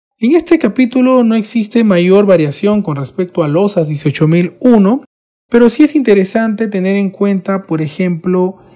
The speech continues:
el control de las, de los documentos externos, sean normas legales o inclusive las hojas de seguridad. Las M C D S, hojas de seguridad, tienen que estar en el punto de uso. Tienen que estar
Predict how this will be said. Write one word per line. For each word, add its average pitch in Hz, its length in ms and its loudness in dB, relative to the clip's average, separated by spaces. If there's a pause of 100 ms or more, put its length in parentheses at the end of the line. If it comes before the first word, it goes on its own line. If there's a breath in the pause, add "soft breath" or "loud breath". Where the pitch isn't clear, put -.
(140)
el 160 160 -2
control 190 420 0
de 170 120 0
las, 143 280 -6
de 165 100 0
los 156 140 0
documentos 185 640 -2
externos, 160 680 -2
sean 175 360 -4
normas 175 380 -2
legales 190 520 -4
o 202 60 -2
inclusive 202 560 -2
las 165 220 -6
hojas 196 240 0
de 147 100 -4
seguridad. 127 600 -10 (680)
Las - 320 -6
M 220 240 0
C 214 160 -2
D 196 320 0
S, 190 240 -4
hojas 175 300 -2
de 180 80 -2
seguridad, 156 720 -4
tienen 208 300 -2
que 185 120 -12
estar 185 240 -4
en 180 100 -4
el 147 120 -6
punto 226 480 -2
de 143 120 -4
uso. 196 460 -8 (720)
Tienen 196 300 -2
que 185 80 -8
estar 190 560 -4